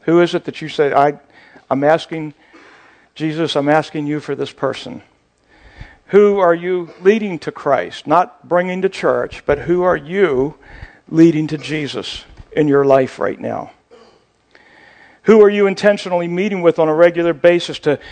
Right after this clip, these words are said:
help grow them up in their faith? So,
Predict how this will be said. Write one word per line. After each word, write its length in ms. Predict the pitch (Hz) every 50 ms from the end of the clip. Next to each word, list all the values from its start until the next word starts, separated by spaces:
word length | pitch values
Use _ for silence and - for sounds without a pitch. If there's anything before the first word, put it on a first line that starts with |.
| - - -
help 380 | - - 165 170 - 180 139 -
grow 580 | - 151 160 160 156 151 147 143 135 127 107 - _ _ _ _ _ _ _ _ _
them 520 | - 147 151 143 139 139 143 135 135 120 _ _ _ _ -
up 340 | 143 135 - - - - -
in 220 | - 113 127 135
their 340 | 135 131 131 127 123 123 - _ _ _
faith? 640 | _ - - - - 131 120 - - - - - _ _ _ _ _ _ _ _ _ _ _ _ _ _ _ _ _ _ _ _ - - - - - _ _ _ _ _ _ _ _ _ _
So, 340 | - 196 185 180 - -